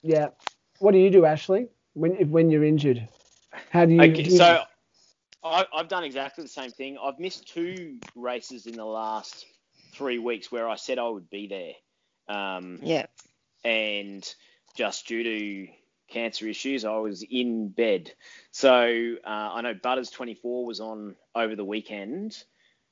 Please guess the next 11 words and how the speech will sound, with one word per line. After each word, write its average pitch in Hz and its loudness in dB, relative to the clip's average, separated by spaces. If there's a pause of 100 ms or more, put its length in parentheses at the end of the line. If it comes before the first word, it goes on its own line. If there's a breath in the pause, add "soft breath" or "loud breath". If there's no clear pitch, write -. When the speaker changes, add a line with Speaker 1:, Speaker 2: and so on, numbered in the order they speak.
(120)
Speaker 2:
and 104 -4 (100)
I 107 2
said 104 -4
that 107 -4
I 104 0
would 98 -8
go 101 -2
to 98 -12
that, 101 -4
and 104 -8
yet 95 -6